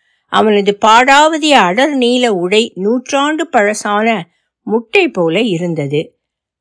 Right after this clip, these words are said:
தலை திருப்ப முடியாமல் ஓரக்கண்ணால் அவனை பார்த்தார். மங்கலாய் தெரிந்தான். "என்னையா ஆச்சு என் தேநீர்?" "தயாரா இருக்குங்க ஐயா." "மாடி வராந்தால அப்படி இருங்க, தோ கொண்டாரேன்."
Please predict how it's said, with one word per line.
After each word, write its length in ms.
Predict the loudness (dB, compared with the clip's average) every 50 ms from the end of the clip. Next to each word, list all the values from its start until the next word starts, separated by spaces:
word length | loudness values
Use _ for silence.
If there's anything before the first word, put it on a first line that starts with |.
| _ _
தலை 320 | _ 0 0 2 2 0 0
திருப்ப 380 | 2 0 0 0 0 0 0
முடியாமல் 680 | 0 0 0 0 0 2 2 2 2 0 -2 -2 -4 -6
ஓரக்கண்ணால் 840 | -2 2 4 4 4 4 0 -2 -2 -2 0 0 2 2 0 0 0
அவனை 320 | 0 -2 -2 -4 -4 -6
பார்த்தார். 760 | -6 -6 -6 -6 -6 -6 -6 _ -2 0 0 0 -2 -6 _ _ -10 -6 -6
மங்கலாய் 600 | -4 -4 -2 0 0 2 4 4 2 2 0 -4 -6
தெரிந்தான். 520 | -6 -4 -4 -6 -6 -6 -6 -6 -6 -8 -10 -14 _ _ _ _ _ _ _ _
"என்னையா 800 | -6 -4 -2 -2 0 2 2 2 0 0 2 2 4 4 6
ஆச்சு 440 | 6 6 4 2 0 -2 -2 0 0
என் 240 | 2 0 0 -2 -2
தேநீர்?" 720 | -2 0 2 2 2 2 2 2 2 0 0 -4 -10 _ _ _ _ _ _ _ _ _ _
"தயாரா 560 | -10 -8 -6 -4 0 2 2 4 4 4 4
இருக்குங்க 600 | 4 4 2 0 -2 -4 -2 -2 -2 0 0 0
ஐயா." 560 | 0 0 0 -2 -2 -4 -4 -4 -6 -6 -10 _ _ _ _ _ _ _ _
"மாடி 520 | _ -10 -8 -6 -2 0 2 2 2 2 2
வராந்தால 640 | 2 0 0 0 0 0 0 -2 -2 -2 -2 -2
அப்படி 400 | -2 -4 -6 -8 _ -8 -6 -4
இருங்க, 380 | -4 -4 -4 -4 -4 -4 -2 -2 -4 -4 -4 -4 -4 -4 -6 -8 _ _ _ _ _ _ _ _ -12 -6
தோ 360 | -2 2 2 4 4 2 0 -4 _ _ _ _ _ -10
கொண்டாரேன்." 560 | -8 -6 -4 -2 0 0 0 0 -2 -4 -8